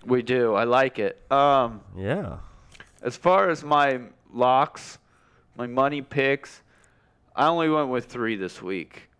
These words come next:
Speaker 1: Um,
Speaker 2: Okay.
Speaker 1: so
Speaker 2: Okay. Yeah, it was a tough week.
Speaker 1: It is, and if you're,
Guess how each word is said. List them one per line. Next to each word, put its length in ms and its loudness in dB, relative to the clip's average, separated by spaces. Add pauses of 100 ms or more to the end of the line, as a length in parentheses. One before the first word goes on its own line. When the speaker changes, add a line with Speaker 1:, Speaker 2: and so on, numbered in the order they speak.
Speaker 1:
Um, 80 -2
Speaker 2:
Okay. 500 0 (260)
Speaker 1:
so 440 2
Speaker 2:
Okay. 120 -8 (1200)
Yeah, 180 4
it 180 4
was 120 6
a 60 -4
tough 260 0
week. 340 -2
Speaker 1:
It 220 4
is, 340 4
and 220 -2
if 160 -6
you're, 320 -2